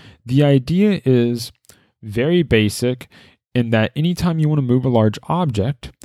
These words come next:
you can use a small amount of force to use a large object as long as you have a sufficiently large lever. Um, you know, a famous quote around it is this idea that if you have a large enough lever, you can move the world.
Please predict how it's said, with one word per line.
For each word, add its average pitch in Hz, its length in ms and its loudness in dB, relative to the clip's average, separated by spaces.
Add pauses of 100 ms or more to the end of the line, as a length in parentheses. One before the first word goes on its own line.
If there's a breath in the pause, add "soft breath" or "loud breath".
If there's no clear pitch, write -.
(320 loud breath)
you 131 160 -2
can 139 220 0
use 151 180 4
a 120 60 0
small 143 500 -2
amount 175 240 -2
of 143 80 -4
force 110 360 -2
to 113 120 -10
use 151 260 -2
a 156 60 2
large 127 560 0 (180)
object 117 560 -2
as 117 160 -2
long 127 220 -2
as 160 100 0
you 180 80 2
have 175 120 -2
a 185 60 -2
sufficiently 120 680 -2
large 98 400 -2
lever. 131 360 0 (2000 loud breath)
Um, 110 400 2 (840)
you 120 80 -2
know, 104 140 2
a 98 40 -2
famous 123 380 0
quote 120 220 0
around 110 260 0
it 110 140 -2
is 107 120 -6
this 110 200 -4
idea 113 320 0
that 127 100 0
if 110 100 -6
you 117 60 0
have 101 60 -4
a 107 40 2
large 147 280 0
enough 156 240 -4
lever, 123 240 2
you 110 160 0
can 101 180 -6
move 92 260 -2
the 104 80 -4
world. 131 720 -6